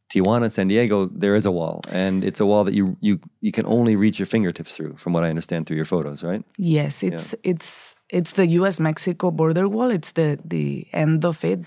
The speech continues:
Speaker 2: And, um, there is an area in, in, in this wall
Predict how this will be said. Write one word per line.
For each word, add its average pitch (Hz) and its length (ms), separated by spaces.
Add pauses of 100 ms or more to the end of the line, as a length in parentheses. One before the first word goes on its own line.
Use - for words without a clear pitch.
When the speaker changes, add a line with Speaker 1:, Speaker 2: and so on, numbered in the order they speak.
(220)
Speaker 2:
And, 185 360
um, 160 440
there 190 160
is 196 160
an 185 120
area 190 360
in, 190 240
in, 151 600 (140)
in 156 240
this 156 540
wall 160 400